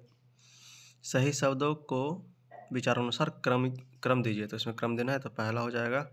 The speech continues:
सार्वभौमिक, समाजवादी, फिर हो जाएगा धर्मनिरपेक्ष और प्रजातांत्रिक। तो इसका आंसर हो जाएगा ए,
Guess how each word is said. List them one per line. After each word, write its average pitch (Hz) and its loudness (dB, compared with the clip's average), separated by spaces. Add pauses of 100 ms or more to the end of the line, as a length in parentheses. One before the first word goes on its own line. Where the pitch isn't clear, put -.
(880)
सार्वभौमिक, 127 2
समाजवादी, 117 2 (100)
फिर 127 -6
हो 113 0
जाएगा 131 0 (1120)
धर्मनिरपेक्ष 127 2
और 135 0 (140)
प्रजातांत्रिक। 113 0
तो 117 -2
इसका 117 -2
आंसर 120 -2
हो 120 -4
जाएगा 123 0 (120)
ए, 113 -2